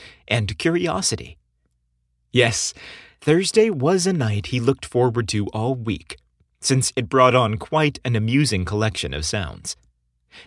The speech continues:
The evening started early, with her dog barking. When it greeted the arriving guest, soon it was followed by the quiet of dinner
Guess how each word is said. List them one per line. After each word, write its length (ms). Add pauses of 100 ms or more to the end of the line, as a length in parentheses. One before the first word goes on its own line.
The 120
evening 300
started 420
early, 520
with 320
her 160
dog 340
barking. 360 (600)
When 380
it 120
greeted 460
the 140
arriving 420
guest, 420 (340)
soon 560 (260)
it 100
was 180
followed 380
by 220
the 100
quiet 400
of 140
dinner 320